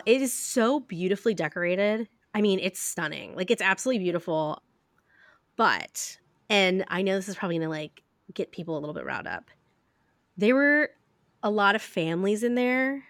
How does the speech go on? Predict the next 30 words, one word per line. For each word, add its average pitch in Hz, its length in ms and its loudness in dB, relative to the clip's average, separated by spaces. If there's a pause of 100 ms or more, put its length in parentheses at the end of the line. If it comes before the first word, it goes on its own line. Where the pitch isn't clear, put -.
(120)
like, 202 160 0 (260)
big 262 360 -2
families 208 540 0 (280)
with 208 80 -2
a 208 80 -2
lot 214 160 -2
of 170 280 -8
really 226 260 0
little 226 220 -2
kids - 580 -6 (400)
that 202 120 -4
were 208 80 -2
screaming 226 640 -2
and 233 100 2
running 220 260 0
around, 170 540 0 (440)
crawling 226 440 4
on 247 100 2
the 247 80 2
floor. 160 720 -2 (1160)
Like, 175 500 0 (1080)
people 233 280 -4
were, 220 140 0
like, 185 180 -2
trying 208 280 -2
not 233 140 0
to 240 80 -4
trip - 260 -6
on 160 140 2
them. 156 420 -4